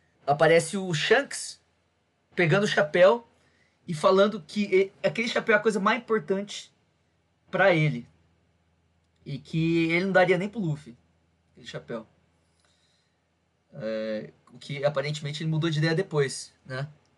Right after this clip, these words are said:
Mas vamos continuar. Aí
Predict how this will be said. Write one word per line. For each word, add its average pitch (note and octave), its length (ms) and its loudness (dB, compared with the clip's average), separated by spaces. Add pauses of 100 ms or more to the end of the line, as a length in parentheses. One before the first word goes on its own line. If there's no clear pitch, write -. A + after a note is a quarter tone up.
(120)
Mas - 80 -16
vamos C#3 120 -6
continuar. D3+ 500 -2 (2500)
Aí D3+ 540 4